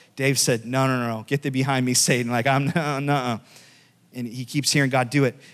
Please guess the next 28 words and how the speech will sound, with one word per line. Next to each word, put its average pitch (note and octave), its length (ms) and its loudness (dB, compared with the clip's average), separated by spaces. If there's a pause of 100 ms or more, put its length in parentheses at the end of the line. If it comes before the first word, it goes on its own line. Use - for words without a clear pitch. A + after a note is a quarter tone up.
(140)
And, C#3 160 -2
well, C#3+ 100 2
here's F3+ 300 2
what D#3 160 0
Dave D3+ 200 2
used D3 280 0
as C3 120 -2
an B2+ 60 -4
excuse. C3+ 480 0
He C3 80 -4
said, C3 160 -2
"Well, B2 100 -6
God, C#3 320 0
in C#3 120 -2
my C3+ 160 0
wallet, B2+ 340 0
I B2 60 2
only C#3 160 0
have A2+ 260 -4
this C#3 240 -2
amount B2 300 -8
of G2+ 100 -16
cash. - 560 -8
I, G#2+ 80 -16 (160)
I A#2 140 -10 (160)
don't C3 160 -2
even A#2+ 140 -4
have A#2+ 220 -2